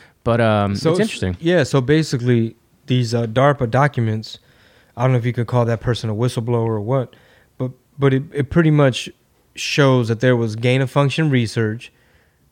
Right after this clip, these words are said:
Speaker 2: that they damn well knew about. But the minute they get questioned on, under oath, they're like, "Ah, Senator, that's, Senator, it's not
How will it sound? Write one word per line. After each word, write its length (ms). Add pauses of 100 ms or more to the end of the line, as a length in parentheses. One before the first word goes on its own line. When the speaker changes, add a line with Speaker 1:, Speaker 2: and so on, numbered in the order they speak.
Speaker 2:
that 200
they 260
damn 600
well 220
knew 240
about. 420 (460)
But 400
the 80
minute 200
they 120
get 260
questioned 400
on, 180
under 220
oath, 400 (320)
they're 120
like, 260
"Ah, 580
Senator, 760 (800)
that's, 340
Senator, 360
it's 180
not 420